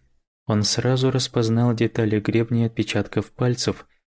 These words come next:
которые видел в управлении идентификации и статистики в Ла-Плате. Начальник отдела Хуан Вучетич, эмигрант, родившийся в бывшей Далмации Австро-Венгерской империи –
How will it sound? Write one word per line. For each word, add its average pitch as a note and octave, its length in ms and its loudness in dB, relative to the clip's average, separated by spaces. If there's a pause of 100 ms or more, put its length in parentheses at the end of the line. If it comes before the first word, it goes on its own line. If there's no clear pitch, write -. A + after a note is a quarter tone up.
(240)
которые A2 500 0
видел B2 340 0
в B2 80 -4
управлении B2 720 0
идентификации B2+ 1300 -2 (580)
и D3 100 -2
статистики B2 720 -2
в A2 120 2
Ла-Плате. A2 760 0 (760)
Начальник G#2+ 640 0
отдела G#2+ 560 0 (140)
Хуан A2+ 460 0
Вучетич, - 760 -4 (400)
эмигрант, A#2+ 760 0 (140)
родившийся A2 760 0
в G2+ 80 -4
бывшей A2 400 0
Далмации A2 760 0
Австро-Венгерской A2 1120 0
империи – A2 680 0